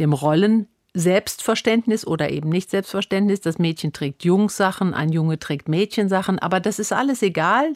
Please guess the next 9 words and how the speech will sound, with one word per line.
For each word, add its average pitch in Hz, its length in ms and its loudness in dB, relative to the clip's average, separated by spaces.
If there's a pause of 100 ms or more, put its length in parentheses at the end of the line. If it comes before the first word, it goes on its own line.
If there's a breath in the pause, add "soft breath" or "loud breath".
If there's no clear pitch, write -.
Die 190 120 -2
drei 180 360 0
sind 170 280 -2
Arbeitende. 147 760 -6 (400 loud breath)
Jeder 226 340 2
hat 196 160 0
seine 165 340 0
Aufgabe - 680 -2
und 185 260 0